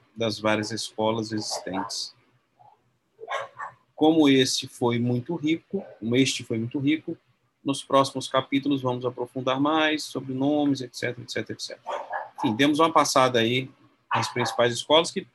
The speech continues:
nos pareceu ser, pelo que tá aparecendo aí, o pessoal que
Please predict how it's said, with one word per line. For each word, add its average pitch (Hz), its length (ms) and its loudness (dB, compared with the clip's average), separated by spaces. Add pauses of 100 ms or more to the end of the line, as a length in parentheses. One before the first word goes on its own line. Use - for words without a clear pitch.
(140)
nos 147 120 -6
pareceu 151 480 4
ser, 147 360 2 (960)
pelo 123 140 -8
que 123 120 -6
tá 123 160 4
aparecendo 117 500 2
aí, 127 60 4
o 131 80 -2
pessoal 131 300 2
que 117 220 -4